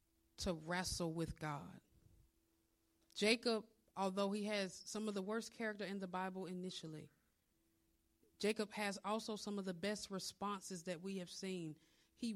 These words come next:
wrestles with God. When presented with the presence of God or the presence of an angel of God,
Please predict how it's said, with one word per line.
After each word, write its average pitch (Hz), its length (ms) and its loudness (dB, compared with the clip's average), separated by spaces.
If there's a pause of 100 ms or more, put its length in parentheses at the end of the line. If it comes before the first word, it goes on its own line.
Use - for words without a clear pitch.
wrestles 214 460 0
with 170 200 -4
God. 160 340 -2
When 214 180 6
presented 220 600 4
with 196 140 2
the 165 80 4
presence 214 640 2 (300)
of 165 200 4
God 165 400 8
or 170 220 6
the 165 160 8
presence 226 460 2
of 180 180 2
an 175 120 4
angel 185 380 2
of 156 140 0
God, 147 320 0